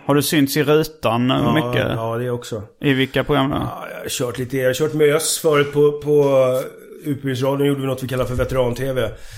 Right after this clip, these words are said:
Speaker 2: Men sen har jag kört med Magnus Bettner på det här I ditt ansikte, ett program som han gjorde för några år sedan.
Speaker 1: Med Martin Soneby?
Speaker 2: Ja, exakt.
Speaker 1: Mm.
Speaker 2: Och sen, eh,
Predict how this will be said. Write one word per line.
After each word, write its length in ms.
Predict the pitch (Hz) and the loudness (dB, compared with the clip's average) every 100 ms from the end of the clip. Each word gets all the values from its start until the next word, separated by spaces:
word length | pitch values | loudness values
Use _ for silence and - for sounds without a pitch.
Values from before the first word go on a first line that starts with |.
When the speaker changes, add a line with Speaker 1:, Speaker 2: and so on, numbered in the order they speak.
| - - - | -18 -20 -8
Speaker 2:
Men 100 | 120 | -4
sen 120 | 131 | 0
har 100 | 131 | 2
jag 100 | 131 | 2
kört 200 | 139 123 | 2 -2
med 100 | 135 | 0
Magnus 240 | 127 127 117 | 0 0 -4
Bettner 520 | 131 127 123 127 127 - - | -6 -2 2 2 0 -8 -14
på 140 | - 120 | -4 -2
det 100 | 117 | 0
här 200 | 117 117 | -2 -2
I 100 | 117 | -4
ditt 180 | 117 120 | -4 -4
ansikte, 540 | 113 110 117 110 - | -4 -4 -8 -8 -8
ett 180 | 117 - | -8 -6
program 280 | 110 113 113 | -6 -4 -4
som 120 | 113 | -6
han 100 | 110 | -4
gjorde 200 | 110 110 | -4 -6
för 80 | 113 | -6
några 180 | 113 113 | -4 -4
år 40 | |
sedan. 240 | 117 113 110 _ - - | -6 -8 -8 _ -20 -2
Speaker 1:
Med 140 | 127 | 2
Martin 300 | 120 120 127 | 2 2 -2
Soneby? 500 | - 139 135 110 117 - 120 | 0 2 2 0 -2 -4 -2
Speaker 2:
Ja, 180 | 123 131 | 0 0
exakt. 380 | 127 127 113 - | 0 -4 -6 -4
Speaker 1:
Mm. 180 | 120 135 127 | 0 0 -2
Speaker 2:
Och 120 | 120 | -8
sen, 480 | - 123 120 120 120 | -4 -2 0 0 0
eh, 580 | 117 117 113 110 110 | -2 -2 -4 -4 -6